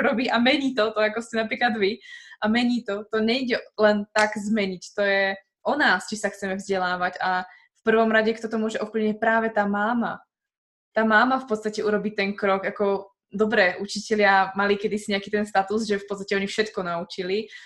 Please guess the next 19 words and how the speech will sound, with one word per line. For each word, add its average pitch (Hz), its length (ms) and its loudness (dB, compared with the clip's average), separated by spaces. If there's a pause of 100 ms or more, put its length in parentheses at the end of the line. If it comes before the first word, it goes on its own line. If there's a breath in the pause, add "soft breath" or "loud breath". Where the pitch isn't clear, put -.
(420 loud breath)
ale 196 400 4
práve 208 320 4
na 208 80 2
tých 220 160 -2
rodičoch 220 320 -2
teraz 202 320 -2
zostáva, 196 320 -2
aby 196 160 -2
tie 208 160 -6
informácie 196 720 -2
v - 80 -20
podstate 202 240 -6
do 196 80 -2
seba 208 240 -2
dostávali. 202 720 -2 (400 loud breath)
A 190 380 0
navyše 196 400 -2
tie 226 100 0
sociálne 220 400 0